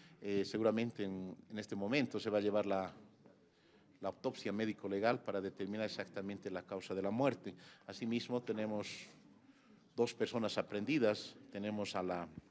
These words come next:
a Margarita Pachuri de Condori, de cincuenta y cuatro años de edad, y de Elio Rodrigo Colque Quispe, que es la expareja, ¿no? Al, eh, bueno, eh, es una persona que habría ingresado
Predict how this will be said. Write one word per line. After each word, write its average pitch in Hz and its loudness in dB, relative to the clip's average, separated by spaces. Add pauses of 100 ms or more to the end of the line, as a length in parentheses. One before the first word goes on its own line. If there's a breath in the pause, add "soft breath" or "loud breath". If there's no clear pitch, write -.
(920 loud breath)
a 104 -2
Margarita 101 2
Pachuri 107 0
de 95 0
Condori, 107 0
de 98 -4
cincuenta 101 -6
y 104 -2 (160)
cuatro 120 0
años 110 -2
de 101 -2
edad, 123 4 (460 loud breath)
y 160 2
de 127 2
Elio 127 4
Rodrigo 110 0
Colque 117 0
Quispe, - -2 (360)
que 104 -4
es 104 -4
la 95 -2 (440)
expareja, 127 0 (1040 loud breath)
¿no? 117 -2
Al, 123 2
eh, 101 2
bueno, 110 -2
eh, 101 2
es 101 -4
una 110 0
persona 120 0
que - -2
habría 110 2
ingresado 104 2